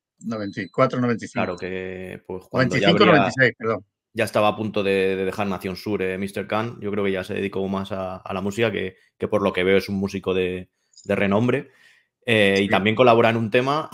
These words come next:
Speaker 2: eh, Elfo y Seco, que yo solo sab-, los había escuchado en Nación Sur y además solo en un tema de Nación Sur de, de una de las maquetas.
Speaker 1: Sí, además un tema alucinante, con un sampler de King Crimson, de Robert Fripp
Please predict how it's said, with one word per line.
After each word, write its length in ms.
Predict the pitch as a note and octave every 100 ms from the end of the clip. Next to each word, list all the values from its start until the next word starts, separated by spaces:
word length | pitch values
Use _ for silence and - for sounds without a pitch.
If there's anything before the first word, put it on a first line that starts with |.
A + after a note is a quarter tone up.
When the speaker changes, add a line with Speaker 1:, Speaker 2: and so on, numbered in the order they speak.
| C#3
Speaker 2:
eh, 720 | G#2 G#2 G2+ G2 G2 F#2+ F#2 -
Elfo 480 | B2+ C3+ D3+ D#3 -
y 80 | A2
Seco, 440 | C3 A2 G2+ _ -
que 160 | G#2
yo 120 | G2+
solo 180 | G#2+ A#2+
sab-, 160 | A2+ G#2
los 160 | G#2
había 160 | G2+ G#2+
escuchado 280 | A2 A2+ A2+
en 40 |
Nación 260 | A2+ A2+ A2
Sur 240 | - C#3+
y 40 | A2+
además 260 | G2 G#2+
solo 160 | B2 A2+
en 80 | G#2
un 180 | G2
tema 220 | - B2 G2
de 80 |
Nación 300 | G2 F#2+ G2+
Sur 240 | G2+ A#2+ G#2+
de, 260 | G2 G2
de 80 | G2+
una 140 | G#2 G2+
de 60 |
las 100 | G2+
maquetas. 380 | G2+ G#2 A2+ F#2+ _ _ _ _
Speaker 1:
Sí, 220 | _ A#2+ C3
además 300 | A2+ A#2 B2+
un 40 |
tema 220 | C3 C#3+
alucinante, 500 | D3+ - C3 D#3 D3
con 180 | A2+ A2
un 120 | A#2+
sampler 420 | - C3+ A#2+ C3+
de 540 | B2 B2+ B2+ B2+ B2 B2
King 160 | B2+ B2+
Crimson, 400 | C#3+ C#3 D#3 F3
de 120 | B2+
Robert 260 | A#2+ B2+
Fripp 280 | - A#3+ F3+